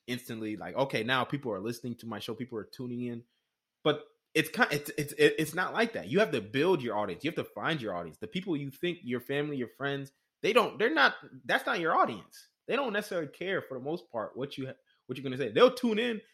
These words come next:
like, you'll, episode one, episode two, episode three, you know, you'll see good numbers. You're like, "Oh, nice, this is nice." But once it starts getting episode four, five, six, seven, eight, nine, ten, that's when it's like, "Okay, are you still sticking around?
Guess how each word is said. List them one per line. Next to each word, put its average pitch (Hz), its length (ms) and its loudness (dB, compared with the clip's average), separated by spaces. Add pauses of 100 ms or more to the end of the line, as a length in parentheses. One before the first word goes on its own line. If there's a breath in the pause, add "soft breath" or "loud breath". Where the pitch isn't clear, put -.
(100 soft breath)
like, 135 160 2
you'll, 196 200 4 (120)
episode 175 300 0
one, 180 380 -2
episode 151 400 -6
two, 185 320 -8 (320)
episode 165 300 -4
three, 185 380 -2
you 254 120 -2
know, 220 180 2
you'll 220 140 0
see 220 140 -6
good 175 240 2
numbers. 165 540 -4 (160)
You're 196 100 -4
like, 175 140 4
"Oh, 240 160 4
nice, 143 400 -4
this 156 160 -14
is - 60 -20
nice." 185 340 -4 (520)
But 247 320 4 (280)
once 170 220 -4
it 185 60 -8
starts 156 300 -4
getting 156 200 -6
episode 143 340 -6
four, 180 280 -2
five, 156 240 -2
six, 165 280 -12
seven, 156 220 -8
eight, 156 160 -10
nine, 147 240 -10
ten, 175 220 -12 (200)
that's 180 380 -6
when 143 140 -4
it's 127 100 -10
like, 117 160 -6
"Okay, 156 240 -4
are 127 120 0
you 165 100 -8
still 202 400 -8
sticking 170 380 -12
around? 123 360 -6